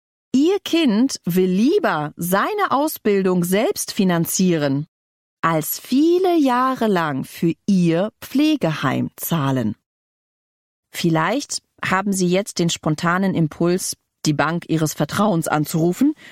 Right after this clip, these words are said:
um sofort einen Termin zu vereinbaren. Vor allem, wenn es um die nächste Generation geht, setzt bei vielen von uns der Beschützerinstinkt ein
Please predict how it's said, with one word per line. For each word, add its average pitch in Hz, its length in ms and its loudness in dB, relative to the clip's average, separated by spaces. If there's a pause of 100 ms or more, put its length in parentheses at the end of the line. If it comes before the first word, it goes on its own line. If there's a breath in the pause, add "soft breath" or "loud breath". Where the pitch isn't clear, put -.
(140 loud breath)
um 175 240 2
sofort 254 500 0
einen 285 280 2
Termin 294 400 2
zu - 120 -6
vereinbaren. 147 640 -2 (560)
Vor - 280 -4
allem, 165 480 -2
wenn 151 200 0
es 143 140 -2
um 151 160 0
die 131 220 0
nächste 165 460 0
Generation 156 800 0
geht, 175 260 0 (500 loud breath)
setzt 220 400 -4
bei 208 160 0
vielen 302 640 0
von 180 240 -2
uns - 440 -4
der 147 260 0
Beschützerinstinkt 160 1300 -2
ein 180 300 2